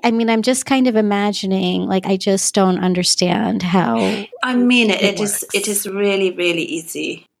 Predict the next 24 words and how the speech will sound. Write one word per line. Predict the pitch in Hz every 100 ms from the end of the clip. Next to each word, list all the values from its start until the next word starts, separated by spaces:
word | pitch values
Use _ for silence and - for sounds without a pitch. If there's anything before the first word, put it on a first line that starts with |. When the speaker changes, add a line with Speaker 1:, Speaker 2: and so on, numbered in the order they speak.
| _
Speaker 2:
Just | - 302 -
go | 285
online. | 247 214 196 170 160 165
You | 196 202 _ -
just | 294 - -
Google | 254 247 220 190 185
moon | 202 233 233
cup | - - - -
or | 175
tulip | 170 - 262 226 -
cup. | - 143 - -
There's | 185 226
many | 226 247 247 226
different | 220 208 - 190 175 - -
products, | - 160 143 - - - - _ -
but | 175
the | 180
same | - 208 202 196
thing. | - 160 143 165 _ -
It's | - 208 254
literally | 285 294 - 220 185 -
a, | 196 - 214
a |
little | 240 269 277